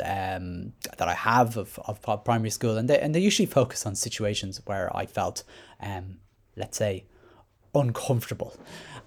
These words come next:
And one of my last memories of primary school was, uh, one of the most uncomfortable of all,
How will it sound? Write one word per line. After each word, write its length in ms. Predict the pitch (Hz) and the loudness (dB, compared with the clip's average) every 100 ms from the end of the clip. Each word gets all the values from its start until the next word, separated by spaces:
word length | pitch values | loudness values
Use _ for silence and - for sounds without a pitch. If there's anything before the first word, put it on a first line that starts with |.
| _ | _
And 280 | 160 165 165 | 4 6 6
one 140 | 226 | 6
of 60 | 269 | 8
my 120 | 170 | 8
last 420 | 139 131 147 - | 8 8 6 2
memories 380 | 110 98 98 92 | -4 -4 -6 -10
of 80 | - | -8
primary 280 | 110 101 101 | -6 -4 -6
school 400 | - 104 95 - - - - | -6 -4 -4 -8 -16 -16 -2
was, 400 | 117 113 104 104 | 2 2 2 -2
uh, 240 | 120 110 104 | 0 2 2
one 140 | 123 | 2
of 60 | 120 | 2
the 60 | 127 | 4
most 420 | 131 127 - - - | 4 4 0 -4 -2
uncomfortable 800 | 135 123 - 135 117 113 95 - | -2 -2 0 0 0 -2 -4 -4
of 160 | 123 117 | 0 4
all, 380 | 120 101 95 | 6 4 0